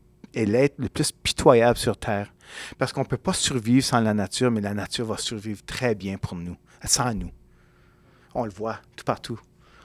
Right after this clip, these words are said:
On le voit, on voit avec le réchauffement, euh, climatique, on le voit avec, avec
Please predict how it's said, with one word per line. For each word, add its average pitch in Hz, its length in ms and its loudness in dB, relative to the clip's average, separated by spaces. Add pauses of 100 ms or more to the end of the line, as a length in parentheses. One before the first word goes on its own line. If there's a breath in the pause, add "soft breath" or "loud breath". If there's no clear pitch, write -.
On 123 80 -2
le 120 60 0
voit, 120 380 6
on 107 120 -10
voit 104 180 -6
avec 110 260 0
le 110 80 2
réchauffement, 107 560 -6 (120)
euh, 101 140 -8
climatique, - 640 -8
on 107 80 -6
le 107 60 -4
voit 98 260 -4
avec, 101 420 -6 (380 loud breath)
avec 101 300 -6